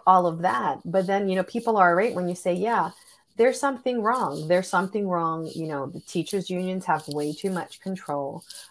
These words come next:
Um, you know, what's going on in the principals and the district and the supervisory unions and the school board, and people are like, "No,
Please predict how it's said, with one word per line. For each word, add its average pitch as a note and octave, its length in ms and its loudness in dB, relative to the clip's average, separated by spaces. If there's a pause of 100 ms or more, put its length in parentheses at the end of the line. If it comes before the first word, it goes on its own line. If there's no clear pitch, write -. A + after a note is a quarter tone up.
(180)
Um, D3 520 2 (140)
you E3+ 140 -2
know, C#3+ 280 -6 (340)
what's E3+ 260 0
going F3+ 340 2
on E3 220 0
in E3 80 -4
the E3 60 -10
principals E3 640 -4
and D3+ 100 2
the D3 60 -4
district D#3 560 -6
and D3 80 -8
the C#3+ 60 -6
supervisory D#3 880 -4
unions D3+ 600 -4
and C#3+ 120 -4
the C#3 60 -6
school E3 300 0
board, D#3+ 260 2
and D3 160 -4
people D#3 300 -6
are B2 60 -6
like, B2+ 200 -12
"No, A3 460 4